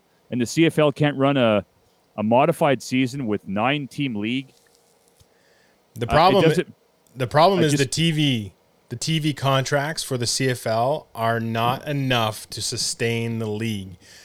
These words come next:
Speaker 2: So they would have to be having games with no fans and all that kind of stuff. And the N F L T V rights are huge. The N H L ones, you know, they, they've signed those big N B C, C B C type deals or whatever.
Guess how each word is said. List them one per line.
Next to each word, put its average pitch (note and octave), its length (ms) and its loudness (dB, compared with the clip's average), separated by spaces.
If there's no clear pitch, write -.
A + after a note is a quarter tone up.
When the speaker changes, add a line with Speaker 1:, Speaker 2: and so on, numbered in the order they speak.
Speaker 2:
So A2+ 340 2
they A#2+ 160 0
would C#3 120 2
have C3+ 160 2
to C#3 80 -10
be C3 120 -4
having B2 320 0
games B2 280 0
with A#2 100 -4
no A#2+ 140 0
fans A#2 480 -2
and A2+ 80 -4
all A#2 120 2
that A2 100 -2
kind A2 140 -6
of G2+ 80 -6
stuff. D3+ 320 -2
And A#2+ 420 0
the A#2 120 0
N D3+ 100 4
F F3 140 0
L G3+ 200 6
T F#3+ 240 -2
V F3+ 180 2
rights F3 380 0
are C3 120 -2
huge. C3 680 -4
The A2+ 140 -4
N D3 80 2
H D#3+ 180 0
L E3+ 200 6
ones, E3 420 2
you C3 60 -4
know, C#3 160 2
they, B2 280 0
they've A#2+ 200 -4
signed C#3 340 0
those C3+ 160 -2
big C3 240 0
N B2 180 -2
B B2 100 -6
C, B2+ 240 -4
C B2 200 -4
B B2 120 -6
C A#2 240 -4
type A#2+ 280 -4
deals A2+ 320 -2
or A2 40 -2
whatever. A2 400 -2